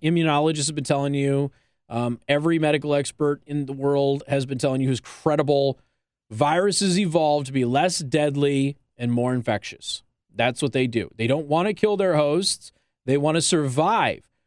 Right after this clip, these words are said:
and they want their hosts to live so they can continue to multiply. That is what their, their, their genetic drive is.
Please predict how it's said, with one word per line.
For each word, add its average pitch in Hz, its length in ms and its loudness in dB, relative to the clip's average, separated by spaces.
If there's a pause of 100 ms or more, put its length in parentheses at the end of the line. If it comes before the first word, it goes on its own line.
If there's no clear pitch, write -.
(100)
and 127 160 -2
they 147 100 2
want 143 260 0
their 151 140 0
hosts 165 420 0
to - 120 0
live 160 540 0
so 156 120 0
they 147 140 0
can 160 140 -6
continue 160 440 0
to 151 80 0
multiply. 147 760 0
That 113 380 0
is 160 260 0
what 131 360 -4
their, 123 360 -2 (280)
their, 117 440 -4 (680)
their 131 200 -4 (480)
genetic 156 480 0
drive 127 480 -2
is. - 320 -20